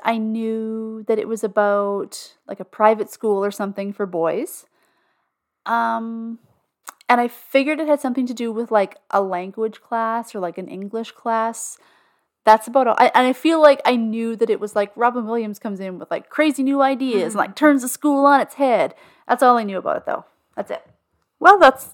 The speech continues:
Speaker 2: that's more than a lot of
Speaker 1: Yeah.
Speaker 2: them we've had so far. So, so Dead Poets Society was released in nineteen eighty-nine, and, uh,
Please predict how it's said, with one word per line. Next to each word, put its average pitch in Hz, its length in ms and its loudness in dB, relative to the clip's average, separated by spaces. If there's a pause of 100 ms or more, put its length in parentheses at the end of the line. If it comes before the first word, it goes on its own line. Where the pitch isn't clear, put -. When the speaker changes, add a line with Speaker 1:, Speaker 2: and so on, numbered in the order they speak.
Speaker 2:
that's - 480 0
more 302 400 6
than 226 440 2
a 208 80 0
lot 240 220 0
of 240 60 0
Speaker 1:
Yeah. 185 60 -4
Speaker 2:
them 165 120 -2
we've 175 140 -6
had 180 200 -10
so 180 120 -8
far. 208 180 -8
So, 226 160 -8 (460)
so 427 160 4
Dead 392 180 4
Poets 302 300 6
Society 226 480 2
was 220 180 -2
released 208 420 -6
in 196 140 -10
nineteen 196 420 -12
eighty-nine, 208 800 -14 (380)
and, 202 100 -16
uh, 190 400 -8